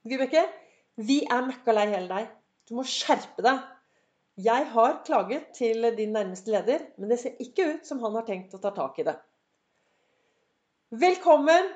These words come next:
til Begeistringspodden. Jeg heter Vibeke Ols, og denne tilbakemeldingen, den fikk jeg for veldig mange år siden. Det kommer jeg tilbake til.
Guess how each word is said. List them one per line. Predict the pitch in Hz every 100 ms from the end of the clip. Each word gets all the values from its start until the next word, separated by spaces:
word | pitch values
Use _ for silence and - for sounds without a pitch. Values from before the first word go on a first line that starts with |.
| - -
til | 285 302 339 302 226
Begeistringspodden. | 233 196 196 196 196 214 202 311 403 - 214
Jeg | 202 262 330 311
heter | 254 262
Vibeke | 226 233 254
Ols, | 349 440 - - _ _ _ _ _ _ -
og | 240 -
denne | 370 247 247 349 -
tilbakemeldingen, | 285 294 202 - 202 196 196 262 440 - _ _ _ 190
den | 254 269 285
fikk | - 302 - _ - -
jeg | 233 262 285 -
for | 226 233 190 185 240
veldig | 180 175
mange | 185 160 131
år | -
siden. | 147 139 _ _ _ _
Det | 202 262 339 -
kommer | 196
jeg | 202
tilbake | 185 151 -
til. | 151